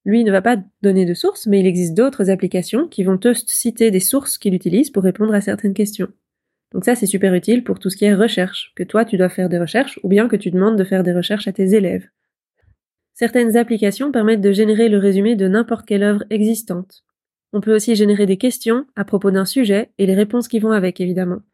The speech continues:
Ce qui peut t'aider pour générer des idées d'exercices, d'exercices corrigés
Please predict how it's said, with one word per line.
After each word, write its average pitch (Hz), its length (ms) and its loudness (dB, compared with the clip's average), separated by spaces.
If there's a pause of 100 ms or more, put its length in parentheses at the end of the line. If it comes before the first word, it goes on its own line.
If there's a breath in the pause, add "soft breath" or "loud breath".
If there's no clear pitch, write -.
(240)
Ce - 80 -20
qui 208 100 -4
peut 202 100 0
t'aider 214 460 2 (100)
pour 190 240 0
générer 185 320 2
des 175 220 0
idées 180 180 2
d'exercices, 190 720 -2 (300)
d'exercices 175 520 -4
corrigés 226 500 2